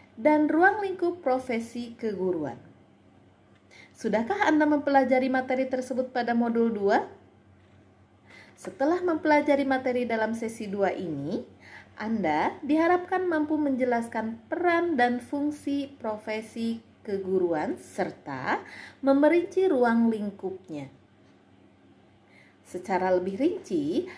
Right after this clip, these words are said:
Anda diharapkan mampu, yang pertama, menjelaskan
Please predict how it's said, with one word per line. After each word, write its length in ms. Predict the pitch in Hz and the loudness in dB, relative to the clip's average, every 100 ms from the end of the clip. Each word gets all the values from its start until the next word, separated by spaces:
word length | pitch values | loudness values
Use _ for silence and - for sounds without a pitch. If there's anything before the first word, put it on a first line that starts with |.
| - - | -14 -6
Anda 240 | 294 370 | 0 2
diharapkan 640 | 330 311 285 247 247 233 | 2 2 2 0 -2 -6
mampu, 720 | 220 208 196 190 139 139 294 392 | -4 -2 -4 -6 -6 -4 -4 -2
yang 320 | 277 311 320 | 0 0 0
pertama, 720 | 349 339 381 392 233 190 262 | -4 -4 -2 0 0 -2 -4
menjelaskan 960 | 285 359 370 381 381 381 - 320 330 | -2 -2 2 4 4 0 -2 -2 -2